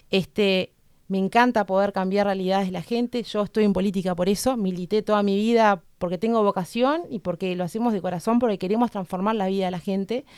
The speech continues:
Creo que es importante y en estos cuatro años y medio, casi que van, casi cinco que va de, de este gobierno, creo que nos quedamos cortos porque nos mataron, nos pasaron un montón de cosas, de adversidades que tuvimos que ir,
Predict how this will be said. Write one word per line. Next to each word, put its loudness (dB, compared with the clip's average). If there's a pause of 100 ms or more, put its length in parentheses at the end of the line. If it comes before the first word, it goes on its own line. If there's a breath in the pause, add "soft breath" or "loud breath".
(400 loud breath)
Creo 2
que 0
es -2
importante -2 (380 loud breath)
y -2
en 2
estos 0 (160)
cuatro 0
años 2
y 0
medio, 2
casi -6
que -2
van, 4
casi -4
cinco 0
que -2
va 2
de, -2
de -6
este -2
gobierno, 2
creo 4
que 2
nos 0
quedamos -2
cortos -4
porque -6 (280 loud breath)
nos -2
mataron, 0 (180)
nos -8
pasaron 2
un 2
montón -2
de 0
cosas, -2
de 0
adversidades 0
que -6
tuvimos -2
que -4
ir, 0